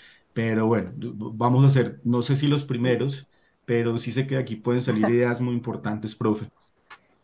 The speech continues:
Speaker 2: Ok. Em, efectivamente, nosotros hemos empezado, digamos, a, a reflexionar en torno a eso. Hasta ahora, digamos, los procesos de evaluación, em, han estado más centrados en,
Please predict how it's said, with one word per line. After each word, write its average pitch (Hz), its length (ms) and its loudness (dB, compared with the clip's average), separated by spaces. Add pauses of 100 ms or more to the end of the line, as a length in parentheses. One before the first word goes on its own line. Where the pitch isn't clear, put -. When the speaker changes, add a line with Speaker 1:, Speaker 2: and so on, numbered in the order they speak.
(840)
Speaker 2:
Ok. 185 260 -6 (920)
Em, 220 720 6 (160)
efectivamente, 262 720 2
nosotros 214 800 2 (400)
hemos 214 260 -2
empezado, 185 540 2
digamos, 175 420 -4
a, 180 200 -2 (640)
a 170 360 0
reflexionar 175 560 -4
en 180 100 -8
torno 185 240 -4
a 151 80 -6
eso. 147 260 -10
Hasta 190 220 -2
ahora, 185 260 2
digamos, 190 340 -2
los 208 120 -8
procesos 185 500 -10 (100)
de 202 80 -2
evaluación, 175 760 -4 (680)
em, 202 760 -4 (140)
han 214 160 2
estado 208 380 4
más 208 220 0
centrados 196 600 2
en, 170 260 -4